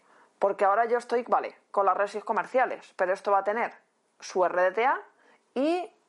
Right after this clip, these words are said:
su conector para, mm, poner cualquier atomizador. Entonces cuarenta vatios se queda muy flojo,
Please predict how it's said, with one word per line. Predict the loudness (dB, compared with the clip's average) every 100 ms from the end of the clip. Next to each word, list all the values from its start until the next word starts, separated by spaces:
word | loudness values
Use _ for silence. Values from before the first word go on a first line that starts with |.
| -18
su | -6 0
conector | 0 -2 -4 -2
para, | 0 2 0 -6 _ _ -10
mm, | -8 -6 -6 -6 -6 -8 -14 -20 _
poner | 0 2 2 0 2
cualquier | 0 0 0
atomizador. | 2 0 -4 0 0 0 -6 _ _ -6
Entonces | -2 -2 0
cuarenta | -2 0 0 2
vatios | 2 -2
se | -4 -4
queda | 0 0 0 _ _
muy | -4 -4
flojo, | -2 -2 -2 -2 -6